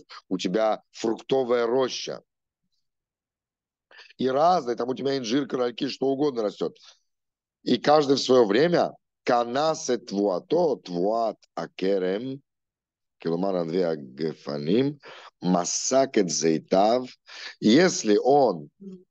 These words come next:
собрал пшеницу, а, со-, собрал виноград, или собрал оливки,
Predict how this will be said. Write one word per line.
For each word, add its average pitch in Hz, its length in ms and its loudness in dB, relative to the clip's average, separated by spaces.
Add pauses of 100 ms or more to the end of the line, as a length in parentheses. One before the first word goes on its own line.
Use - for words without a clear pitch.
(380)
собрал 120 800 2
пшеницу, 107 800 -4 (100)
а, 113 160 2
со-, 113 140 -6
собрал 127 400 4
виноград, 110 580 0 (520)
или 139 240 2
собрал 110 840 -2
оливки, 110 720 -4